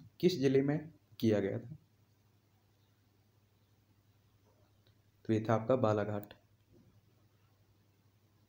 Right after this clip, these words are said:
अठारह में आपका ए ऑप्शन सही होगा।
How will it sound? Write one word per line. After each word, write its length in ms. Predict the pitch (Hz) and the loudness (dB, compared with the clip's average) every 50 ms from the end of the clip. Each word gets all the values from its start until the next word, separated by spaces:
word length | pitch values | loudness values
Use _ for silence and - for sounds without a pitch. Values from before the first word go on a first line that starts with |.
| _ _ _ _ _ _ _ _ _ _ - - - _ - | _ _ _ _ _ _ _ _ _ _ -20 -20 -10 _ -4
अठारह 340 | 110 - 117 117 123 127 123 | -4 -2 0 2 4 4 4
में 120 | 127 123 | 4 2
आपका 280 | 120 120 120 - 156 - - - | 2 0 0 0 0 0 0 0
ए 80 | 113 113 | 0 2
ऑप्शन 420 | 110 104 104 104 - - - 175 | 2 2 2 0 -2 -4 -6 -6
सही 280 | 170 - - 104 110 107 | -4 -4 -4 -6 -4 -4
होगा। 300 | 107 104 110 123 123 | -4 -6 -6 -6 -8